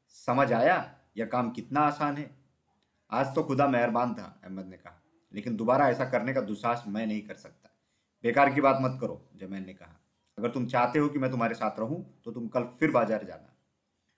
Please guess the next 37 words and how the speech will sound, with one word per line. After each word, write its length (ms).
उस 140
रात 200
ईरान 240
के 100
बादशाह 340
के 120
महल 260
के 140
शाही 480
खजाने 320
में 120
चोरी 220
हो 120
गई। 200
सोने 280
और 180
जवाहरात 460
से 80
भरी 300
चालीस 340
तिजोरियां 380
चालीस 380
चोर 240
चुरा 180
कर 140
ले 160
गए। 180
अगली 220
सुबह 320
बादशाह 560
को 120
इस 180
चोरी 200
की 100
सूचना 360
दी 140
गई। 200